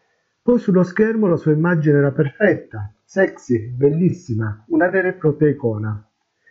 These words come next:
A lei Rotella dedica molte delle sue opere. Le labbra carnose, il sorriso ammaliante, lo sguardo seducente rivivono sui suoi décollage.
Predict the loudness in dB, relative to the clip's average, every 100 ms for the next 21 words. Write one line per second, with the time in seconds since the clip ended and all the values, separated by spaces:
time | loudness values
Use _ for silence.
0 | _ _ _ _ 4 6 6 6 4 6
1 | 6 6 6 6 6 4 6 6 6 6
2 | 6 6 4 4 2 -4 -12 -18 -20 _
3 | 0 2 2 0 0 0 0 4 4 2
4 | -2 -6 -8 _ -8 -4 -4 0 0 0
5 | 2 2 2 2 -2 -6 -4 -4 -4 _
6 | _ 0 0 4 4 4 4 2 2 2
7 | 2 4 4 2 -2 -2 -4 -8 _ -2
8 | 0 2 2 2 2 2 4 4 4 6
9 | 6 8 6 6 4 4 6 4 0 -6
10 | -18